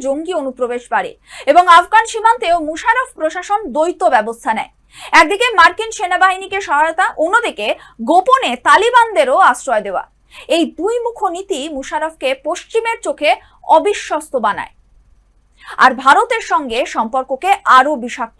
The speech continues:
করে তোলে। জনের মতে, আমেরিকা বুঝেও কিছু বলেনি, কারণ পাকিস্তান তখনও মার্কিন স্বার্থে দরকারি একটা পিয়ন। এই বক্তব্য নতুন করে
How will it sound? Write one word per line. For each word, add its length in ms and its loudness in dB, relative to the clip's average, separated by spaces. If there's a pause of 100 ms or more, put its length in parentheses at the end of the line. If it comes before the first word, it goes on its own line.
(120)
করে 200 -10
তোলে। 160 -10 (440)
জনের 400 4
মতে, 240 2 (200)
আমেরিকা 340 -2 (160)
বুঝেও 420 -4
কিছু 180 -8 (100)
বলেনি, 280 -4 (220)
কারণ 260 4 (200)
পাকিস্তান 560 2 (380)
তখনও 400 2 (160)
মার্কিন 440 2
স্বার্থে 360 -4 (200)
দরকারি 380 -2 (100)
একটা 200 -14 (120)
পিয়ন। 340 -4 (840)
এই 160 4
বক্তব্য 300 4 (180)
নতুন 260 -4 (100)
করে 140 0